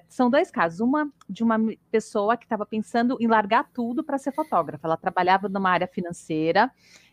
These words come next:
de uma empresa de benefícios,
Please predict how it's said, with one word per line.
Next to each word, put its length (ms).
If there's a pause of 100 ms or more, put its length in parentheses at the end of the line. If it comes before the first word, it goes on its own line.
de 100
uma 80
empresa 760
de 400
benefícios, 1040